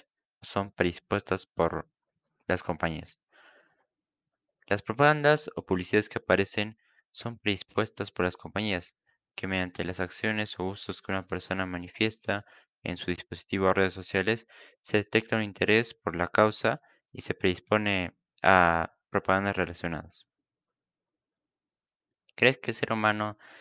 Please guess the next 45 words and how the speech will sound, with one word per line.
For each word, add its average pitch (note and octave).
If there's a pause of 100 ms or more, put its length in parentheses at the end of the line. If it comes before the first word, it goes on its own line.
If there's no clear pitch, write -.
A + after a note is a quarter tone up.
(140)
se -
está -
volviendo G#2
un G2+
ser -
predecible F2+
y -
comercial? A2 (380)
Sí, - (200)
con G#2+
el A2
paso C3+
de B2
los G#2
años A2
y -
el F#2
uso G2
continuo F#2
de F2
la E2+
tecnología E2+ (460)
a F#2
modo F#2+
de F2+
optimización F2
de F#2+
las F2
cosas, G#2+ (500)
el G#2
ser A#2+
humano A#2
se -
vuelve G2
un G#2
ser -
predecible F#2+
y F#2
poco -
innovador, F2 (460)
además G2
que -
se G2
vuelve G2
comercial, F2+